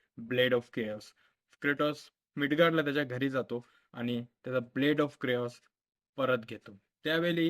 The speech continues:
अथेनाची आत्मा क्रेटॉसच्या समोर येते आणि ती म्हण-, ती क्रेटॉसला म्हणते की "तू अजूनही एक राक्षसच आहे." क्रेटॉस तिला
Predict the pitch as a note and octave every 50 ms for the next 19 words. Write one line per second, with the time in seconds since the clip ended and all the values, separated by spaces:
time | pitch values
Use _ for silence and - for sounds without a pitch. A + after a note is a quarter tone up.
0 | F#3+ - - - C3+ C3 - E3+ E3 E3 D#3+ - - E3+ D3 C#3 C3+ - - D3
1 | D3+ D3 D3+ E3 D#3+ - - C3+ C3 B2 C#3+ C#3 C3+ - D#3 C#3 - C#3 B2+ B2
2 | A#2+ A#2 A#2 G2 - A2 B2+ - _ _ _ _ _ - B2+ C3 C3 C#3+ E3 E3
3 | D#3 D3+ D3 - _ _ _ _ - E3+ F3+ F3+ F3 - D3+ C#3 C3 C#3 C3 C3
4 | C#3+ C3+ C3 B2+ A#2+ - C3+ C#3+ E3 - _ _ _ _ - C#3+ C#3 - E3 D#3+
5 | - - C#3+ B2+ C#3 E3 E3+ F3 F3+ F3 E3+ D#3+ D3+ - D3 C3 A#2+ A#2 - -
6 | - C#3+ C3 - - C3 - - G#2+ G2 _ _ _ _ _ _ _ - - B2+
7 | B2+ B2+ C#3 C3+ - - D3+ C3+ C3+